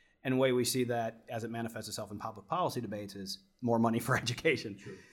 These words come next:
Speaker 1: And so I ended up changing majors, uh, to cr-, uh, criminal justice slash criminology. And I started progressing through the, the normal academic disciplines, started my, uh, master's at the University of Cincinnati, really enjoyed it as an academic pursuit,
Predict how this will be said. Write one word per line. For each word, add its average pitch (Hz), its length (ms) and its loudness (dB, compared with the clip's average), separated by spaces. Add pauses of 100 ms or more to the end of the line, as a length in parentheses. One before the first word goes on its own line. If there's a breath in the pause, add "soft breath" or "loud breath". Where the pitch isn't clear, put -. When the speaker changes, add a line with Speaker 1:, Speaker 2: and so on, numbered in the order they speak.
(300 loud breath)
Speaker 1:
And 147 240 4
so 143 560 8
I 175 160 4
ended 208 160 2
up 190 160 2
changing 156 400 2
majors, 127 540 0 (420)
uh, 117 240 -2
to 127 180 -8
cr-, 139 320 -10
uh, 110 200 -8 (280)
criminal 143 280 6
justice 123 340 -2
slash 117 200 -6
criminology. 120 760 -2 (1000)
And 147 140 2
I 135 60 2
started 135 300 2
progressing 120 460 -4
through 117 160 -4
the, 110 140 -4
the 117 120 -2
normal 113 320 0
academic 110 420 -8
disciplines, 110 480 -10
started 117 300 0
my, 107 320 -4 (300 soft breath)
uh, 110 100 -6
master's 110 560 -2
at 107 160 -8
the 117 80 -10
University 110 360 -6
of 104 60 -10
Cincinnati, 110 680 -6 (280)
really 127 300 2
enjoyed 120 360 2
it 117 80 -2
as 110 200 -6
an 110 100 -8
academic 113 460 -8
pursuit, 196 460 0